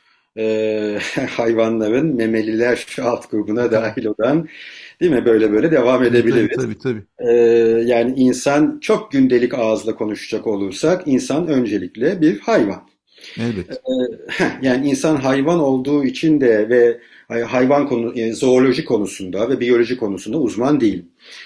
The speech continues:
Speaker 1: E, bunlar benim uzmanlık alanlarımın dışında olan alanlar.
Speaker 2: Ama doğru söylüyorsun. Hani ben de burada destek vereyim. Hayvanlar
Speaker 1: Sağ
Speaker 2: alemin
Speaker 1: ol.
Speaker 2: içinde sınıflandırıyoruz ve memeli sınıfı
Speaker 1: Evet.
Speaker 2: içerisinde yer alan bir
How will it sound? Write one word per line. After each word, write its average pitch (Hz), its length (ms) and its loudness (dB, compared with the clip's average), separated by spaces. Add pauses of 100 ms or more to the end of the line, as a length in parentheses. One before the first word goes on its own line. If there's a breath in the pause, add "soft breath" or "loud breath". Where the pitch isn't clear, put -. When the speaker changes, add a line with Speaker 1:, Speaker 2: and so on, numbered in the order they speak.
(140 loud breath)
Speaker 1:
E, 110 220 -2
bunlar 117 320 0
benim 120 200 0
uzmanlık 110 420 -4
alanlarımın 101 520 -4
dışında 117 360 -2
olan 101 220 -2
alanlar. 92 460 -16
Speaker 2:
Ama 139 200 -4
doğru 139 200 0
söylüyorsun. 120 480 -2
Hani 117 120 0
ben 123 180 0
de 123 80 -2
burada 127 220 -4
destek 131 420 -2
vereyim. 113 220 0
Hayvanlar 120 420 0
Speaker 1:
Sağ 135 80 2
Speaker 2:
alemin 120 220 4
Speaker 1:
ol. 120 40 -8
Speaker 2:
içinde 135 240 -6
sınıflandırıyoruz 113 880 -2
ve 131 100 -2
memeli 123 420 -2
sınıfı 120 240 0
Speaker 1:
Evet. 120 140 -4
Speaker 2:
içerisinde 127 400 -4
yer 123 120 0
alan 147 340 -2
bir 143 300 -6